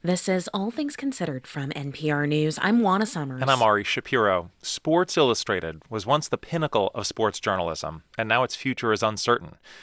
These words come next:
Speaker 2: This afternoon, magazine staffers were told to expect massive layoffs. Like most magazines, Sports Illustrated has had a tough time with declining readership and new owners. A J Perez has been reporting on this for Front Office Sports. Hi there.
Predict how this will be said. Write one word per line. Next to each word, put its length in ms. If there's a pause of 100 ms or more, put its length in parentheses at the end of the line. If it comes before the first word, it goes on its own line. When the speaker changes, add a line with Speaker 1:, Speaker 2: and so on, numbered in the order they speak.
(160)
Speaker 2:
This 180
afternoon, 480
magazine 460
staffers 680
were 80
told 280
to 100
expect 420
massive 760
layoffs. 760 (440)
Like 160
most 280
magazines, 640
Sports 340
Illustrated 640
has 200
had 160
a 60
tough 260
time 280
with 120
declining 440
readership 600
and 200
new 220
owners. 460 (360)
A 100
J 160
Perez 420
has 120
been 160
reporting 480
on 180
this 120
for 120
Front 320
Office 340
Sports. 380
Hi 160
there. 240